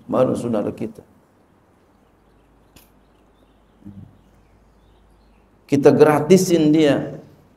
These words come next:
enggak, ya, baru saudara kita.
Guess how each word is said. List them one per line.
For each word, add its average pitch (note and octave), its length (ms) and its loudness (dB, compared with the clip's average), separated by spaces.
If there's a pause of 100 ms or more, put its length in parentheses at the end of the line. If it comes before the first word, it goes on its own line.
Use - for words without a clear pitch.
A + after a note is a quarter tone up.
enggak, C#3 680 2 (500)
ya, C3 340 -2 (320)
baru C#3+ 400 0
saudara C#3 400 -2
kita. - 380 -8